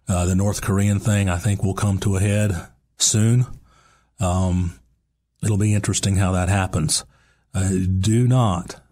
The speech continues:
think that, uh, this president won't use, uh, our military to stop Kim Jong-un. He will. Um, that could be a dangerous situation for,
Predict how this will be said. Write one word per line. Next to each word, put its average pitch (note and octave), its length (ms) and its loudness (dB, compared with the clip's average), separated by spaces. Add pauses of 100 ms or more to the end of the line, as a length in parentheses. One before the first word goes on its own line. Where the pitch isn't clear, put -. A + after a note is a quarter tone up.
(120)
think F#2 580 -2 (480)
that, F#2 300 0 (160)
uh, F#2 260 0
this G2 220 0
president F#2+ 680 0
won't F#2+ 280 -2
use, F#2+ 720 0
uh, F2+ 500 0 (800)
our F#2+ 400 -2
military F#2+ 720 0 (560)
to F#2+ 180 -2
stop F2+ 520 -2 (120)
Kim F#2 240 -2
Jong-un. F2 720 -2 (120)
He G#2 140 -2
will. F2+ 400 -2 (680)
Um, F2+ 500 0 (100)
that G2+ 320 0
could F#2+ 140 -2
be F#2+ 100 0
a F2+ 100 0
dangerous F2+ 600 0
situation F#2 800 0
for, F2 580 -2